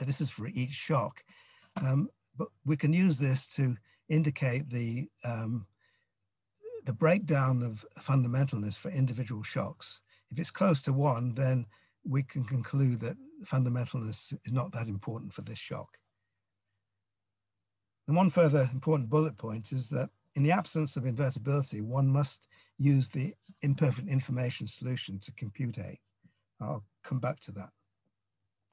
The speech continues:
Um, I've got, I've got about, um, I've got about five minutes, have I? I'm sure we had more than five minutes talking about Manchester.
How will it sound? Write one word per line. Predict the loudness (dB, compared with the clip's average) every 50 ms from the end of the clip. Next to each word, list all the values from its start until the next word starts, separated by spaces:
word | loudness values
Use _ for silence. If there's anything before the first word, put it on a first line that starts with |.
| _ _ _ _ _ _ _ _ _ _ _ _ _ _ _ _ _ _ _ _ _ -8 -8
Um, | -6 -6 -6 -8 -8 -12 _ _ _ _ _ _ _ _ _ _ _ _ _ _ _ _ _ _ -6
I've | -6 -2
got, | 0 0 -2 -2 -6 -10 -6
I've | -6 -6 -4
got | -4 -4 -2
about, | -2 -2 -2 -2 -2 -4 -6 -6 -4
um, | -2 -2 -2 -2 -4 -8 _ _ _ _ _ _ _ _ _ _ _ -16 -14 -14 -12
I've | -8
got | -8 -6
about | -4 -4 -6 -4
five | -4 -2 -2 0 0
minutes, | 0 0 0 -2 -6
have | -8 -6 -6
I? | -6 -6 -8 _ -10 -8 -6
I'm | -6 -4 -2 -2 -2
sure | 0 0 -2 0
we | 0 0
had | -2 -2
more | -2 -2 -2
than | -4 -4
five | -6 -4 -4 -2 -2
minutes | -2 -4 -4 -6 -8 -6
talking | -6 -6 -6 -4 -4
about | -4 -4 -4 -6
Manchester. | -8 -8 -10 -10 -12 -14 -16 -18 -20